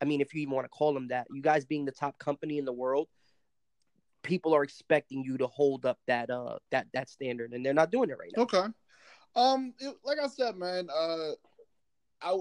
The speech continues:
Speaker 2: I kinda expected a, something else. Um, I wouldn't have minded if Becky won.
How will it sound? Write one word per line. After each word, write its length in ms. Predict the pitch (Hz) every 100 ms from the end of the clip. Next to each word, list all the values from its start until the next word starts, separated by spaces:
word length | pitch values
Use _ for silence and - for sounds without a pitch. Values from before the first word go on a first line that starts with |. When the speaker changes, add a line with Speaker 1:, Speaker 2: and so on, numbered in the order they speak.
| -
Speaker 2:
I 80 | 175
kinda 280 | - 226 208
expected 440 | 180 208 185 185
a, 100 | 151 -
something 320 | - 170 151 131
else. 360 | 160 170 - -
Um, 320 | 147 147 143 151
I 40 |
wouldn't 220 | 185 196
have 80 | 165
minded 280 | 165 165 127
if 80 | 127
Becky 280 | 147 175
won. 380 | 165 175 185 208